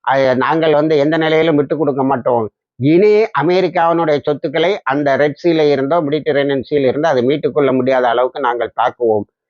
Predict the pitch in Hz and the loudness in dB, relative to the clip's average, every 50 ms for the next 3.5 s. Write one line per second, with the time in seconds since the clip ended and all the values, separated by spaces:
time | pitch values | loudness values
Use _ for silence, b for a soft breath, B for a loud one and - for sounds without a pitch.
0 | _ _ _ 131 135 143 143 131 - 135 139 139 127 110 - 131 123 120 123 123 | _ _ _ -4 -2 -2 -2 0 0 0 2 2 0 0 0 0 0 2 2 2
1 | 135 135 135 131 123 127 135 131 127 123 139 143 123 135 135 127 117 107 113 143 | 2 2 0 0 0 0 0 0 0 0 -4 -4 -2 0 0 0 2 2 2 2
2 | 160 156 143 135 127 120 117 110 104 110 120 127 120 113 110 117 120 139 151 139 | 2 0 0 0 0 0 -2 -2 -2 -4 -4 -4 -2 -2 -2 -2 0 0 -2 -2
3 | 123 123 110 - 117 107 98 104 107 98 | -2 -4 -4 -4 -8 -8 -6 -6 -8 -10